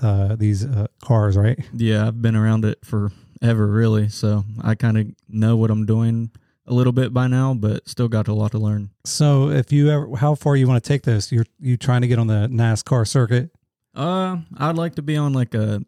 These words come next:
Speaker 2: touring series for the car I'm in right now.
Speaker 1: Okay.
Speaker 2: And they go all over the country in big rigs and just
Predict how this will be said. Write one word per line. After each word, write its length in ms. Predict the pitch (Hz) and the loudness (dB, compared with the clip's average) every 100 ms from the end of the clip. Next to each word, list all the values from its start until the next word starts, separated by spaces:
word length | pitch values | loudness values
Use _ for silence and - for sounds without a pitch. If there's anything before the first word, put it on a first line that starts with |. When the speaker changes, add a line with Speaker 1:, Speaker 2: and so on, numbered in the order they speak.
| - | -8
Speaker 2:
touring 340 | 139 139 147 | -4 -2 -2
series 400 | 131 147 147 143 | -4 -4 -4 -4
for 300 | - 113 107 | -2 0 2
the 80 | 104 | 0
car 260 | - 123 120 | -2 0 0
I'm 160 | 117 | 2
in 140 | 117 113 | 2 0
right 160 | 113 | 0
now. 320 | 110 110 123 - - | 0 0 -2 0 2
Speaker 1:
Okay. 440 | 123 123 120 131 - _ _ _ - | 4 4 2 0 -6 _ _ _ -4
Speaker 2:
And 480 | 113 107 104 98 98 113 | 0 2 0 -4 -10 -10
they 220 | 104 117 113 | -2 0 0
go 280 | 113 113 | 0 2
all 180 | 113 120 | 2 2
over 180 | 117 113 | 2 0
the 80 | 107 | 0
country 480 | 117 117 - 127 120 | -2 -2 -2 0 0
in 160 | 107 | 0
big 180 | 107 117 | 0 0
rigs 440 | 123 127 123 110 104 | 2 0 -2 -6 -6
and 400 | 101 98 101 107 | -6 -8 -10 -6
just 320 | 107 - | -6 -6